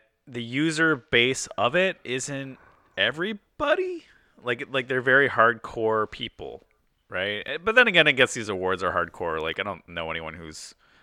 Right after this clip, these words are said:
<laughs> going around and buying, buying, uh,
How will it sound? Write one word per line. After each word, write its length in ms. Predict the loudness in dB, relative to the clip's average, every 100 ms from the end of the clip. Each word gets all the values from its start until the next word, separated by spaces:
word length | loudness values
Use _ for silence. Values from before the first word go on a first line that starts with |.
| -16
<laughs> 400 | -14 -10 -2 2
going 220 | 4 6 6 6
around 440 | 4 6 2 2 -2
and 200 | -6 -10 -12 -16 -16 -18 -20 -4
buying, 520 | 6 10 10 8 2 -12 -18 -20 _ _ 6
buying, 640 | 8 10 10 6 2 2
uh, 640 | 6 6 6 6 6 4